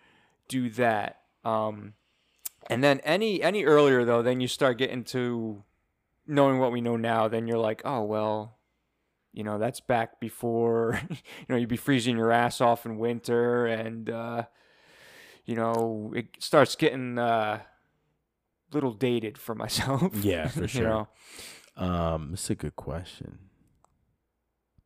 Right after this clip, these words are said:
Speaker 2: I would go back to seventeen seventy-six. And no, I don't mean the bar up the street.
Speaker 1: You wanna be the drummer?
Speaker 2: No, fuck, the flute player, bro.
Speaker 1: <laughs>
Speaker 2: Just kidding.
Speaker 1: Hell yeah,
Speaker 2: No,
Speaker 1: I'll
Speaker 2: I
Speaker 1: go
Speaker 2: would,
Speaker 1: back. We'll play
Speaker 2: I would,
Speaker 1: some
Speaker 2: I would
Speaker 1: Master of
Speaker 2: knock,
Speaker 1: Puppets.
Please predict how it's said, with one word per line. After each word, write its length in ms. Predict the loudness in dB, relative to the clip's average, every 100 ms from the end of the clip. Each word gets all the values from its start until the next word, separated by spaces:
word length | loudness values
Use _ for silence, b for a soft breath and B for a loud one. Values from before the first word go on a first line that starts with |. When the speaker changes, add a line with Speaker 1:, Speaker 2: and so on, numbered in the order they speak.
| _ _ _ _ _ -4
Speaker 2:
I 60 | -2
would 80 | -2
go 80 |
back 220 | -4 -6 -8
to 60 |
seventeen 600 | -12 -10 -12 -14 -20 -20
seventy-six. 1080 | -18 -18 -18 -20 -20 -18 -14 -16 -16 _ _ _ _
And 160 | -8 -2
no, 120 | -2
I 80 | 0
don't 160 | -4 -6
mean 140 | -10
the 80 | -8
bar 280 | -6 -4 -6
up 120 | -10
the 80 | -14
street. 320 | -12 -8 -4
Speaker 1:
You 60 |
wanna 120 | -2 -2
be 120 | -4
the 100 | -2
drummer? 360 | 0 2 2 B B B -16
Speaker 2:
No, 300 | -4 -2 -2 -4
fuck, 400 | -2 -2 -2 -8
the 60 |
flute 300 | -2 2 2
player, 300 | 2 -4 -4
bro. 180 | -4 4
Speaker 1:
<laughs> 360 | 6 10 10 12
Speaker 2:
Just 200 | 12 12
kidding. 300 | 6 4 4 -2 -2
Speaker 1:
Hell 460 | -2 -2 0 2
yeah, 60 | 6
Speaker 2:
No, 80 | 8
Speaker 1:
I'll 160 | 10
Speaker 2:
I 20 | 8
Speaker 1:
go 20 |
Speaker 2:
would, 80 | 8
Speaker 1:
back. 280 | 10 8 6
We'll 80 | 2
play 100 | 8
Speaker 2:
I 60 | 10
would, 60 |
Speaker 1:
some 80 | 10
Speaker 2:
I 60 | 10
would 40 |
Speaker 1:
Master 280 | 10 10 10
of 60 | 8
Speaker 2:
knock, 100 | 10
Speaker 1:
Puppets. 560 | 10 10 6 2 0